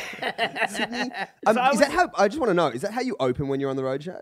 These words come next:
Speaker 3: Yeah, I'm like, "Fuck, what am I doing here?"
Speaker 2: Yeah.
Speaker 3: I, I booked this gig in when I needed money. Now I'm fine. What the fuck am I doing
Speaker 1: <laughs> Yeah,
Speaker 3: here?
Speaker 1: yeah, yeah.
Speaker 2: You hicks.
Speaker 3: Um, I, to be
Speaker 2: You
Speaker 3: honest,
Speaker 2: backwater hicks.
Speaker 3: to be honest, I've stopped doing <laughs>
Speaker 2: What do you mean?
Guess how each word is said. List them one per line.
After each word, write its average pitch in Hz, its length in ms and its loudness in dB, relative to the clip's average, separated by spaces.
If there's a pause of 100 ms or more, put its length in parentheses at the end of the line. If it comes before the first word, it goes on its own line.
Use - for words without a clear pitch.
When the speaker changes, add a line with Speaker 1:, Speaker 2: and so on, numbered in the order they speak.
Speaker 3:
Yeah, 208 140 2
I'm 175 80 0
like, 151 160 -4
"Fuck, - 440 -10
what 170 140 -2
am 151 60 -4
I 123 80 -6
doing 120 320 -6
here?" 139 160 0
Speaker 2:
Yeah. 147 280 2
Speaker 3:
I, 165 40 0
I - 100 2
booked 190 140 -2
this 180 140 -4
gig 151 180 0
in 160 120 -2
when 147 120 0
I 127 140 2
needed 139 340 -2
money. 131 260 -2
Now 120 180 -4
I'm 117 100 -8
fine. 117 280 -6
What 160 140 -2
the 120 60 -6
fuck 233 240 2
am 226 140 4
I 220 140 8
doing 190 120 0
Speaker 1:
<laughs> 214 60 -4
Yeah, 165 240 2
Speaker 3:
here? 175 180 -4
Speaker 1:
yeah, - 20 -6
yeah. 165 140 -6
Speaker 2:
You 247 280 0
hicks. - 760 0
Speaker 3:
Um, 131 280 0
I, 269 400 6 (300)
to - 60 -4
be - 80 2
Speaker 2:
You - 60 6
Speaker 3:
honest, 381 200 4
Speaker 2:
backwater 254 760 6
hicks. 208 440 4
Speaker 3:
to 226 60 0
be 262 80 0
honest, 139 280 2 (100)
I've 220 140 4
stopped - 360 -8
doing 226 120 -2 (260)
<laughs> 440 80 0 (460)
Speaker 2:
What 202 80 2
do 339 60 8
you 339 60 6
mean? 202 360 -2